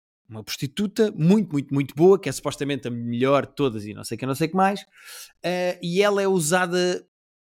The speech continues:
e-, essa casa de meninas e essa senhora que é basicamente a mãe Kikas lá do sítio, a matriarca da casa de meninas,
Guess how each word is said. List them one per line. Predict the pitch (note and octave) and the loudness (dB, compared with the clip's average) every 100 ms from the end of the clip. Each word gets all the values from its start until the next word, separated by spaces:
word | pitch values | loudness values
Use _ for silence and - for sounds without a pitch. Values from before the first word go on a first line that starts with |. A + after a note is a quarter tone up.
| _ - _ _ _ | _ -20 _ _ _
e-, | E3 F3+ | -8 -4
essa | E3+ - F3 | -2 -2 -4
casa | G#3 G3+ F#3 | -4 -2 -2
de | E3 | -2
meninas | E3+ E3+ F3+ F3 F3 C#3+ | 0 2 2 2 0 0
e | C#3+ | 0
essa | C3+ C#3 | 0 -2
senhora | B2+ - D3 D3+ D3 B2+ | -2 -2 0 0 2 2
que | C3+ | 0
é | |
basicamente | A#2+ C3 A#2 C3 A#2 | 0 0 0 -2 -2
a | |
mãe | A#2+ D#3 | -2 -2
Kikas | C4 G3 A#2+ | -2 -4 -2
lá | A2+ | -4
do | C3 | -4
sítio, | - G3+ A2+ | -4 -4 -6
a | G#2 | -10
matriarca | A#2+ C3+ C#3 C#3+ B2+ | -8 -2 0 -2 -4
da | B2 | -6
casa | C3+ B2+ | -6 -4
de | C3 | -4
meninas, | C#3+ D#3+ D#3+ D#3+ | -2 0 -2 -6